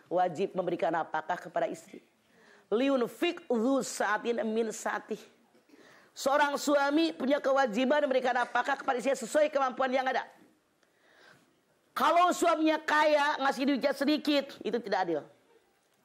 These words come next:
Kecuali kalau duitnya emang cuma segitu-gitunya. Hati-hati, kan laki-laki, ar-rijalu qawwamuna 'ala nisa. Kepala keluarga yang wajib memberikan nafkah kepada anak istri keluarga yang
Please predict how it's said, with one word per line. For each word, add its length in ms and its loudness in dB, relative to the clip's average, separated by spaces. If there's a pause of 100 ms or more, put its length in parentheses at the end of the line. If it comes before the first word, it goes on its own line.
(360)
Kecuali 480 -2
kalau 160 0
duitnya 320 -2
emang 80 -4
cuma 160 -4
segitu-gitunya. 640 -6 (960)
Hati-hati, 640 -2 (720)
kan 160 -4
laki-laki, 720 -2 (240)
ar-rijalu 800 0
qawwamuna 760 0
'ala 120 0
nisa. 320 -4 (760)
Kepala 320 -4
keluarga 480 -2 (400)
yang 240 -2 (160)
wajib 400 -2
memberikan 400 -2
nafkah 640 -4
kepada 320 -4
anak 160 -2
istri 160 -8
keluarga 320 -2
yang 160 -4